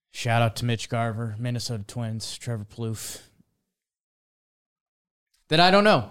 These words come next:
I, I don't know what the next steps are. I mean, I, I would assume things get ugly 'cause the players have been firm the whole time that if we miss games, you will not get expanded playoffs.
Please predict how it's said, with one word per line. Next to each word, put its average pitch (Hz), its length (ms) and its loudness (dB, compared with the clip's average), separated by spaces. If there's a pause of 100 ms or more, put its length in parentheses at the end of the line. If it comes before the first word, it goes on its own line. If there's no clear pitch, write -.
I, 131 300 2
I 143 40 6
don't 156 120 4
know 160 100 6
what 160 140 4
the 160 60 0
next 151 260 0
steps 135 320 0
are. 113 380 0
I 117 100 -4
mean, 120 200 -2
I, 113 280 -2 (760)
I 131 180 4
would 139 140 6
assume 139 420 0
things 127 400 -2
get 123 240 2
ugly 143 920 2 (1800)
'cause 139 240 2
the 131 120 0
players 202 960 4
have 123 280 0
been 139 180 -2
firm 143 340 -2
the 131 100 0
whole 127 200 -2
time 147 380 2
that 127 100 0
if 120 160 -4
we 127 160 0
miss 127 280 -2
games, 131 440 -2
you 117 120 -4
will 110 180 -4
not 127 380 -2
get 123 260 0
expanded 123 640 -6
playoffs. 104 680 -10